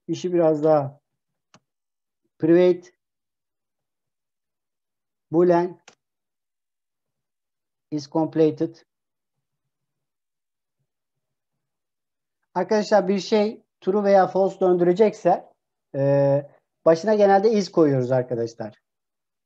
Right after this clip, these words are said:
Tamamlandı mı? Mı sorusudur arkadaşlar. Programlamada is. Tamamlandı. Is koydum mu başına da tamamlandı mı? Yani isimlendirirken bu kavramı kullanıyorum. Bilginiz olsun.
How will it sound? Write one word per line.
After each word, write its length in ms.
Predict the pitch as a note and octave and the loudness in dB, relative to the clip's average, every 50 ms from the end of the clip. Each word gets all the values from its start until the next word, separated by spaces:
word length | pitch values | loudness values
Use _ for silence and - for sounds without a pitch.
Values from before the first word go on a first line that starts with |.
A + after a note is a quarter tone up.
| _ _ _ _ _ _ | _ _ _ _ _ _
Tamamlandı 840 | _ D#3+ E3 F3 F#3 - F#3 F#3 F#3 F#3 F3+ F#3 F#3+ F#3 F3+ G3+ A3 A3 | _ -2 0 2 2 2 4 4 4 4 4 2 2 2 2 2 2 4
mı? 380 | G3+ E3+ D3 B2 - - _ _ _ _ _ _ _ _ _ _ _ _ _ | 4 4 2 2 -2 -6 _ _ _ _ _ _ _ _ _ _ _ _ _
Mı 400 | D#3 F#3 A#3 A#3 F3+ C#3 - - _ _ _ _ _ _ _ _ _ _ | -2 0 2 2 2 0 -2 -10 _ _ _ _ _ _ _ _ _ _
sorusudur 500 | - D#3+ D#3 D3+ C#3+ C#3 C#3+ C3+ B2+ C#3 | -2 0 0 0 -2 -6 -8 -8 -6 -4
arkadaşlar. 680 | C3 B2+ A#2+ A#2+ - A#2+ A#2 A#2+ - - F3+ F#3 F3+ | -4 -4 -4 -8 -10 -10 -10 -12 -10 -10 -12 -12 -10
Programlamada 880 | - D#3 D3+ C#3+ C3+ C#3+ C#3+ C#3+ C#3+ C#3+ D3 D3 E3 G#3 A3+ A3+ - _ _ _ _ _ _ _ _ _ _ _ - | -8 -8 -8 -6 -6 -6 -8 -8 -8 -8 -8 -4 -4 -4 -4 -6 -10 _ _ _ _ _ _ _ _ _ _ _ -4
is. 320 | G#3+ F3 C#3+ C3+ - _ _ _ _ _ _ _ _ _ _ _ _ _ _ _ _ _ _ _ _ _ _ _ _ _ _ _ _ _ _ _ _ _ _ _ _ | -2 -2 -2 -4 -10 _ _ _ _ _ _ _ _ _ _ _ _ _ _ _ _ _ _ _ _ _ _ _ _ _ _ _ _ _ _ _ _ _ _ _ _
Tamamlandı. 880 | G3 G#3+ A3 A3 G#3+ G#3 G3+ F#3+ F#3 F3+ F3+ F3+ A#3 B3+ B3+ B3+ - _ _ _ _ _ _ | 0 2 4 4 2 2 2 0 0 0 2 2 2 2 0 -4 -12 _ _ _ _ _ _
Is 220 | - C4 B3+ B3 - | -8 -8 -8 -4 -2
koydum 320 | G#3 F#3+ E3+ D#3+ D#3+ D#3+ | 0 2 2 2 0 -2
mu 120 | D#3+ D3+ | -4 -2
başına 380 | C#3+ D3+ D3 C3+ - G#3+ G#3 F3+ | -2 -4 -4 -4 -4 -4 -2 -2
da 240 | G#3 - - - _ | -2 -2 -4 -8 _
tamamlandı 640 | _ G#3 G#3 G3+ G3+ G3+ G3+ G3+ G3+ G3 G3+ F#3 D#3+ | _ -2 0 0 -2 0 0 0 0 2 0 0 0
mı? 60 | E3 | 0
Yani 200 | F#3+ F#3+ F#3+ F#3+ | 0 0 -2 -4
isimlendirirken 800 | F3 - G#3 G#3+ G#3 G3+ G3+ A3+ B3 C4 C4 A#3+ - A#3+ A#3 A3 | -4 -6 -6 -2 -2 0 0 -2 -4 -6 -6 -6 -4 -4 -4 0
bu 280 | A3 A#3 A#3+ B3 A#3+ - _ _ _ _ _ | 0 0 0 0 -4 -12 _ _ _ _ _
kavramı 480 | - F#3+ F3+ F3 F3+ F3+ G3 G3 F#3 | -2 -2 0 0 0 0 -2 -2 -6
kullanıyorum. 460 | - E3 D3+ D3 D3+ F#3 A3+ B3 A#3 | -8 -8 -6 -6 -6 -6 -8 -8 -8
Bilginiz 360 | G3 F#3+ F3 F3 F3+ F3+ F3 D#3+ | -6 -6 -4 -2 -2 -2 -2 -2
olsun. 400 | D#3 C#3 C3+ - - B3 - | -4 -6 -6 -10 -12 -14 -16